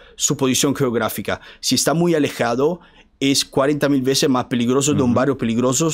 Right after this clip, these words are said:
Speaker 1: en una zona céntrica. Tú puedes llamar a la policía y llega en cinco minutos. Allá llega en una hora y media.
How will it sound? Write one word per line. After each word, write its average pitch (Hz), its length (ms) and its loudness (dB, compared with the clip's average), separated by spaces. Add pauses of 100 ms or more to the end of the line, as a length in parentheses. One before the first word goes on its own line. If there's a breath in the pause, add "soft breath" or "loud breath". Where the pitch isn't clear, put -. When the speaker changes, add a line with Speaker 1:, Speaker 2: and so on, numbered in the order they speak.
(140)
Speaker 1:
en 127 100 0
una 123 160 0
zona 135 240 0
céntrica. 98 560 -4 (280 loud breath)
Tú 131 120 -2
puedes 135 220 0
llamar 131 160 2
a 131 60 0
la 123 100 -2
policía 127 360 0
y 139 60 2
llega 120 200 2
en 113 60 -2
cinco 113 280 0
minutos. 110 520 -2
Allá 117 280 2
llega 127 240 2
en 120 80 0
una 113 180 0
hora 117 120 2
y 107 40 0
media. 107 380 -2